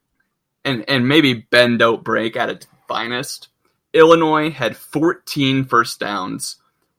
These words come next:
one of twelve on third down, and still somehow, uh, were a fourth quarter away from,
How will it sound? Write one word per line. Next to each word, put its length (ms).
one 680
of 200
twelve 840
on 240
third 320
down, 460
and 180
still 340
somehow, 640
uh, 580
were 540
a 60
fourth 320
quarter 280
away 440
from, 520